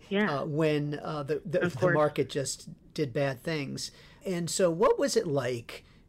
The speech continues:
Speaker 2: to, to be on the open market when you weren't expected to be? And, and how did that help propel you stronger for the next position?
Speaker 1: That was a tough time. I,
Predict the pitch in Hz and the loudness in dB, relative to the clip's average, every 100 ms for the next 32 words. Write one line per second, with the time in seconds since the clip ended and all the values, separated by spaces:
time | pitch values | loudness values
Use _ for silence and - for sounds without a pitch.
0 | - - 185 - - 151 160 151 147 147 | -18 -6 -4 -4 -4 -4 0 0 0 -2
1 | - 156 147 139 143 - - 156 151 147 | -4 -4 -2 0 0 -2 -4 -2 -2 0
2 | 143 151 - - - - 180 - 143 - | 0 0 -2 -10 -10 -2 -2 -2 -6 -6
3 | 123 120 117 113 - - - - 147 143 | -6 -6 -6 -12 -20 -20 -18 -8 -8 -6
4 | 156 143 - 196 226 196 165 151 123 156 | -6 -6 -4 0 2 2 0 -2 0 -2
5 | - 147 - - 151 147 123 113 110 113 | -2 -8 -8 -2 0 0 -2 -6 -8 -14
6 | - - - - - - - - - - | -20 -20 -20 -20 -20 -20 -20 -20 -14 -6
7 | - - 165 175 185 139 135 143 - - | -6 0 2 4 2 0 -2 -4 -10 -14
8 | - 170 135 135 131 - 117 95 - - | -2 0 0 -4 -8 -10 -12 -10 -12 -14
9 | - 214 294 403 277 240 190 - - 156 | -4 2 4 4 2 2 2 -2 -2 -2
10 | - 160 - 214 | -2 -4 0 2